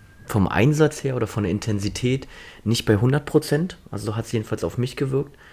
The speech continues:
dass er nicht bei hundert Prozent war. Vielleicht irgendwie kleinere Verletzungen auskurieren oder so, äh, dass er dann nicht auf dem Eis bei hundert Prozent war. Aber jetzt mit, mit Pföderl und, äh, Boyczak funktioniert's wieder und er wirkt auch seit dem, äh, Köln-Spiel für mich auch wieder ein bisschen fitter.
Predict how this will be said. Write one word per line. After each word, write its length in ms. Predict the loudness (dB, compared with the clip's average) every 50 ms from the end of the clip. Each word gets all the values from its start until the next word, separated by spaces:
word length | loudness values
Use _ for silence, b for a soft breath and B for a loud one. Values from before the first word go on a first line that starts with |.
| B B B B
dass 180 | -10 -10 -8
er 120 | -6 -6 -4
nicht 200 | -4 -6 -6 -6
bei 100 | -6 -4
hundert 260 | -2 -2 -2 -2 -4
Prozent 420 | -2 -4 -4 -2 -2 -6 -4 -4 -4
war. 100 | -4 -4 -4
Vielleicht 320 | -2 0 2 2 2 2
irgendwie 260 | 0 0 0 0 -2
kleinere 440 | 0 0 2 4 4 4 4 2 0
Verletzungen 540 | 2 4 4 4 4 2 2 0 0 0 2
auskurieren 600 | 2 0 0 -2 -2 -2 2 4 4 4 4 4
oder 200 | 2 0 0 0
so, 260 | 2 2 0 0 -2 B B B B B B B B B B B -10
äh, 80 | -6
dass 160 | -6 -6 -4 -4
er 40 | -2
dann 380 | -2 -2 -2 -2 -2 -4 -6 -6
nicht 300 | -4 -4 -4 -4 -4 -4
auf 160 | -4 -4 -4 -4
dem 100 | -4 -4
Eis 220 | -2 -4 -4 -4
bei 120 | -4 -4
hundert 240 | -4 -2 -4 -4 -6
Prozent 420 | -8 -10 -10 -6 -6 -6 -6 -4 -4
war. 200 | -4 -4 -4 -6 B B B B B B B B B B
Aber 220 | -6 -2 0 0
jetzt 260 | 2 0 0 -2 -2 -2
mit, 260 | -2 -2 -4 -4 -4
mit 180 | -4 -4 -4 -6 -10
Pföderl 460 | -12 -6 -2 0 2 2 2 0 -2 -2
und, 400 | -2 -2 -2 -2 -4 -4 -4 -2
äh, 340 | -2 -2 -2 -2 -2 -4 -6 -8 b b b b b b b b 0
Boyczak 440 | 0 2 2 0 0 -2 -2 -4 -4
funktioniert's 580 | -6 -6 -6 -4 -2 -2 -2 -2 -2 -4 -4
wieder 240 | 0 0 0 2 2
und 160 | 0 -2 0 2
er 140 | 0 2
wirkt 180 | 0 0 0 0
auch 120 | -4 -4 -4 -8 -16 -12
seit 300 | -4 0 0 0 0 0
dem, 320 | 0 2 2 0 0 -2 -4 b b b b b b b -6
äh, 100 | -6 -4
Köln-Spiel 600 | 0 2 4 4 4 4 0 -4 -4 -2 -2 -2
für 140 | -2 -2 -2
mich 220 | -2 -2 -2 -2
auch 180 | -2 -2 -2 -2
wieder 140 | 0 0
ein 120 | 2 0 0
bisschen 220 | -2 -2 -4 -6
fitter. 340 | -6 -6 -4 -4 -4 -4 -4